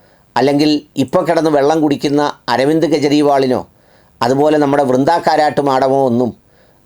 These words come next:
അപ്പൂപ്പൻ്റെ ആ നല്ല മനസ്സ് തിരിച്ചറിഞ്ഞില്ല. എല്ലാവരും കൂടി പോയി പാട്ടുപാടി അഴിമതിക്കെതിരെയുള്ള യുദ്ധം നടത്തി ഒരു വലിയ ജനവികാരം രാജ്യത്തുണ്ടാക്കി യു പി എ ഗവൺമെൻറ്റിനെ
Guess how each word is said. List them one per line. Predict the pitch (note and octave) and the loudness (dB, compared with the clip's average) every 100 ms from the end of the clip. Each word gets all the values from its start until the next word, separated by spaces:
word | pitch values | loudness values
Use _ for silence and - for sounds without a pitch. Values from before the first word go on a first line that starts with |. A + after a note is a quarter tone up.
| - | -6
അപ്പൂപ്പൻ്റെ | G#2+ C3+ C3 C#3 C3+ C3 B2 _ - | -4 -2 -2 0 0 0 -2 _ -6
ആ | A#2 C3 A#2+ | -2 0 0
നല്ല | A#2 D3 C#3+ | 0 0 0
മനസ്സ് | A#2+ A2+ B2+ B2+ - - | -2 -2 -2 -4 -6 -4
തിരിച്ചറിഞ്ഞില്ല. | B2+ A#2 C#3 A2 F#2 - - _ _ _ _ _ - | -4 -2 -2 -2 -4 -6 -12 _ _ _ _ _ -4
എല്ലാവരും | C3 D3 E3 D#3+ | 0 2 2 2
കൂടി | E3 E3+ C#3+ | 0 0 -2
പോയി | C#3+ C#3+ D3+ - _ - | 0 0 0 -4 _ -4
പാട്ടുപാടി | A#2+ C3 - D#3+ C3+ B2+ C3+ - _ _ _ | -2 -2 -2 0 0 0 -2 -6 _ _ _
അഴിമതിക്കെതിരെയുള്ള | A#2+ B2+ D3 D3 - C#3+ C#3 C#3 C3+ C3 B2+ - - B2+ | -2 0 2 0 0 0 2 2 2 2 0 -4 -2 -2
യുദ്ധം | A#2 D3+ D3+ | 0 0 0
നടത്തി | C#3+ A#2+ - C3+ - _ _ _ _ - | 0 -2 -4 -6 -8 _ _ _ _ -2
ഒരു | B2 | 0
വലിയ | C3+ C#3 E3 E3+ | 2 2 2 2
ജനവികാരം | D3 D3 D#3+ D#3+ D#3+ D#3+ C#3+ | 2 2 2 2 2 0 0
രാജ്യത്തുണ്ടാക്കി | C3+ C3 D3 C3 A2+ C3 B2+ C3 D3 _ _ _ _ _ _ | 0 0 -2 -2 0 0 -2 -8 -10 _ _ _ _ _ _
യു | A#2+ B2+ D#3 | -2 0 0
പി | D#3 | 0
എ | D3+ | 2
ഗവൺമെൻറ്റിനെ | C3+ B2 B2 A2+ A2+ | 2 2 0 0 -2